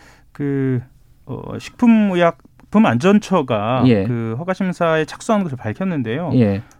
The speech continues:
Speaker 1: 빠르면 오-, 오늘 저 이월 말부터, 오는
Speaker 2: 음.
Speaker 1: 이월 말부터 고위험 의료기관 종사자하고 요양병원 등에서 생활하는 고령층 대상으로 접종을 시작할 예정입니다.
Speaker 2: 이른바 이제 신속하게 하-,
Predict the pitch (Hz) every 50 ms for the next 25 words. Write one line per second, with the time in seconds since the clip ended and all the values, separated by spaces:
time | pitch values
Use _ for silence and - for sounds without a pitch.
0 | _ _ _ - 214 226 202 135 117 147 180 196 196 196 - - _ 143 151 175
1 | 180 165 143 120 - - - 127 117 110 110 135 175 208 269 302 294 240 165 131
2 | 113 117 - - 104 - - _ _ _ - - - 151 139 131 165 196 202 175
3 | 139 120 127 143 151 151 131 - - 180 190 202 208 208 - - - _ _ -
4 | 143 151 190 214 247 247 220 175 160 156 170 170 165 151 156 139 123 131 127 143
5 | 135 135 127 123 120 113 113 - 175 196 208 196 - _ _ - 123 147 180 208
6 | 214 196 180 165 151 139 123 107 101 110 101 90 - _ - 120 - - 156 147
7 | 165 151 147 143 135 131 139 165 185 185 180 - - _ - - 147 202 233 233
8 | - 208 185 165 - 151 139 127 110 - 120 - - 127 127 127 139 131 - -
9 | 208 202 - - 160 123 101 - - 113 120 131 170 160 127 101 95 92 117 165
10 | - _ _ _ _ _ _ - 170 143 175 220 247 226 185 131 120 123 - -
11 | 320 349 359 - 370 359 - - - 294 247 240 214 196 175